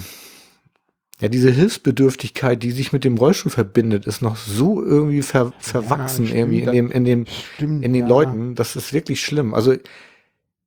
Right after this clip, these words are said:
Speaker 1: ich hab's schon gehabt, dass ältere Frauen auf mich zukommen und ich bin, wie ich ja vorhin schon erwähnte, über fünfzig Jahre alt
Speaker 2: Ja.
Speaker 1: und mir irgendwie,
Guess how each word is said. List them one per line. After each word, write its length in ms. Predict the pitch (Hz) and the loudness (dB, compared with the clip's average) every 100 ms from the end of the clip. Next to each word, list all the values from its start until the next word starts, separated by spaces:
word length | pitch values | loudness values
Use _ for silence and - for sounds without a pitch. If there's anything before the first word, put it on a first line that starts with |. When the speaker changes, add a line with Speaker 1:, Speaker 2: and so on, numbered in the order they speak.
| _ _ _ _ _ _ _ _ - | _ _ _ _ _ _ _ _ -12
Speaker 1:
ich 160 | 123 | -4
hab's 200 | 165 - | -4 -2
schon 160 | - 156 | 0 2
gehabt, 400 | 131 165 170 - | 2 0 -2 0
dass 300 | 127 - - - _ _ _ _ _ _ _ _ _ _ _ _ _ - | 0 0 -12 -20 _ _ _ _ _ _ _ _ _ _ _ _ _ 0
ältere 340 | 139 190 175 | 0 2 0
Frauen 600 | - - 156 127 139 175 - _ _ _ - | 0 -2 0 2 0 -4 -12 _ _ _ 0
auf 200 | 123 135 | 0 0
mich 120 | - | -4
zukommen 560 | - 170 - 113 151 - _ - | -6 -8 -4 -4 -4 -10 _ -4
und 140 | 117 | -2
ich 160 | 131 - | -2 2
bin, 280 | 151 143 - _ | 2 2 -4 _
wie 160 | 110 160 | -2 -2
ich 120 | - | 0
ja 80 | 139 | -2
vorhin 300 | - 120 170 | 0 0 0
schon 160 | - | 0
erwähnte, 440 | 135 113 143 160 117 | -2 0 0 0 -2
über 300 | - 160 147 | 0 2 2
fünfzig 600 | - 143 147 - 135 - | 2 -2 -2 -6 -6 0
Jahre 340 | 123 156 113 | 2 2 0
alt 400 | - 98 160 - _ _ - - _ | 0 -2 -4 -8 _ _ -20 -20 _
Speaker 2:
Ja. 160 | 143 139 _ _ _ _ _ | -20 -20 _ _ _ _ _
Speaker 1:
und 220 | - 131 135 | -2 0 2
mir 280 | 135 139 | 0 2
irgendwie, 800 | 143 143 147 135 135 135 135 131 | 2 2 2 -2 -4 -4 -4 -6